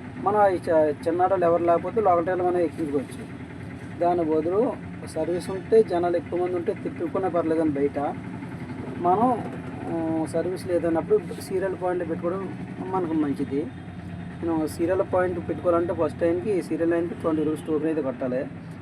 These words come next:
నేను అది కూడా చూపిస్తాను. ఇది మన అభి సెంటర్ కాడ నూకాంబిక, ఆ, యూనిట్ అనమాట ఇది,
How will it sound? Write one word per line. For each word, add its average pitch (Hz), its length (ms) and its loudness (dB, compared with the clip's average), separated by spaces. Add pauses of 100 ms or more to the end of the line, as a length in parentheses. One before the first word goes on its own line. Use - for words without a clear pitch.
(140)
నేను 151 100 0
అది 147 180 2
కూడా 160 160 2 (100)
చూపిస్తాను. 139 720 -2
ఇది 165 120 -2
మన 165 160 2
అభి 143 200 0
సెంటర్ 156 300 0
కాడ 139 140 0
నూకాంబిక, 156 640 0 (840)
ఆ, 135 380 -2 (1500)
యూనిట్ 170 320 2
అనమాట 139 220 2
ఇది, 135 260 0